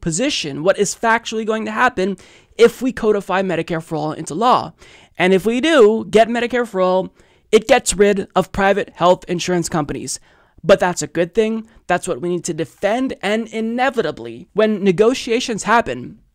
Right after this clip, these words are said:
that duplicative coverage ban is going to be the very, very first thing that Republicans are going to pick at. But we need to argue vigorously from the position that we will not compromise and allow any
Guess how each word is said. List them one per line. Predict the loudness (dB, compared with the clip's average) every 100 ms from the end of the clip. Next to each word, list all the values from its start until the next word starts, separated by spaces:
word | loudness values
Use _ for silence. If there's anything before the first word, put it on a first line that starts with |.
| _ _ _
that | 2 2 0
duplicative | -6 -6 -6 -4 -2 -2
coverage | -6 -4 -4 -2
ban | -4 -2 -4
is | -2
going | -4 -4
to | -8
be | -10
the |
very, | -10 -6 -2 -2 -2
very | -4 -2 -4
first | -6 -6 -4
thing | -4 -4 -4 -12 _ _ -2
that | -2
Republicans | -2 -4 -6 -6 -6
are | -4
going | -4 -4
to | -6
pick | -4 -4 -2
at. | -8 -10 -16 -6
But | 0 0 0 _ -8
we | -4 -2
need | -4 -4
to | -8 -4
argue | -2 -2 -4 -6 -6 -8
vigorously | -12 -12 -8 -6 0 0 0 -8 -16 -20 -20 _ _ _
from | -6 -4
the | -2
position | 0 2 2 0 -4 -4
that | -2 0 -2 _ -6
we | -4
will | -2 -2 0
not | 2 2 -2
compromise | -4 -2 -2 0 -2 -2
and | -4 -2
allow | 0 2 0 -2
any | -6 -4 -6